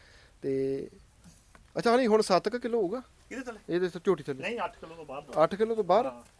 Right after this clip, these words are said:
Speaker 2: ਉਹ ਪਸਮਾ ਵੇਖੋ ਮੈਂ ਡਾਊਨ ਬਣਿਆ।
Speaker 1: ਬਿਲਕੁਲ।
Speaker 2: ਨੇ ਖੇਡਿਆ ਕਿ ਨਹੀਂ ਸਾਨ?
Speaker 1: ਬਿਲਕੁਲ ਜੀ, ਬਿਲਕੁਲ।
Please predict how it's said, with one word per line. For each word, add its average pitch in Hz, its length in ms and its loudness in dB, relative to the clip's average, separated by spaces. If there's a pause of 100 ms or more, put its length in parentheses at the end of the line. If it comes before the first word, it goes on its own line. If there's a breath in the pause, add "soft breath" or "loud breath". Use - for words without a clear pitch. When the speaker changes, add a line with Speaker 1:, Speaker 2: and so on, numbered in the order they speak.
(120)
Speaker 2:
ਉਹ 170 80 -6
ਪਸਮਾ 180 360 -4
ਵੇਖੋ 185 200 -4
ਮੈਂ 165 160 -4
ਡਾਊਨ 156 140 -4
ਬਣਿਆ। 117 200 -14 (180)
Speaker 1:
ਬਿਲਕੁਲ। 151 360 0 (220)
Speaker 2:
ਨੇ - 60 -10
ਖੇਡਿਆ 156 260 0
ਕਿ 247 60 -4
ਨਹੀਂ 285 80 -6
ਸਾਨ? 190 240 0
Speaker 1:
ਬਿਲਕੁਲ 143 420 0
ਜੀ, 123 80 -8
ਬਿਲਕੁਲ। - 320 -12